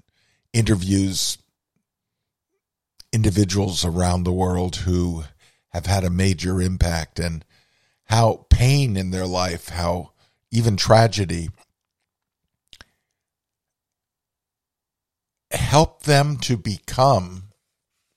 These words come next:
something they never thought, something beyond what they had ever thought.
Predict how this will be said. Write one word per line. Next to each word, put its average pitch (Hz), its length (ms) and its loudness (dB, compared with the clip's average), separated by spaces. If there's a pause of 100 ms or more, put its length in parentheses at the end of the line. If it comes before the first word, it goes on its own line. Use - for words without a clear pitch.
(1120)
something 123 580 0
they 104 160 0
never 98 320 0
thought, 87 380 -4
something 127 500 0
beyond 104 540 2
what 95 240 -2
they 87 140 -4
had 87 180 -4
ever 80 260 -4
thought. 73 480 -8